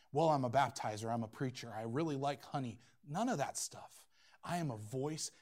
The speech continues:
crying out in the wilderness. Brothers and sisters, we can all answer that because where you live, the darkness of the world that we live in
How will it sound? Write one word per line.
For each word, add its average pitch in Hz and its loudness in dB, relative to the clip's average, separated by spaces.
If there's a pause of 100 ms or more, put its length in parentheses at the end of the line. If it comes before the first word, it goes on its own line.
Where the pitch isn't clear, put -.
crying 139 -4
out 139 -2
in 135 -4
the 123 -2
wilderness. 110 -4 (480)
Brothers 160 0
and 147 -2
sisters, 135 -4
we 147 -2
can 160 -6 (140)
all 135 2
answer 123 -6
that 95 -10 (220)
because 160 0
where 147 2
you 151 4
live, 156 2 (260)
the 156 2
darkness 196 4
of 160 2 (220)
the 156 6
world 156 6
that 160 2
we 156 2
live 143 4
in 104 -6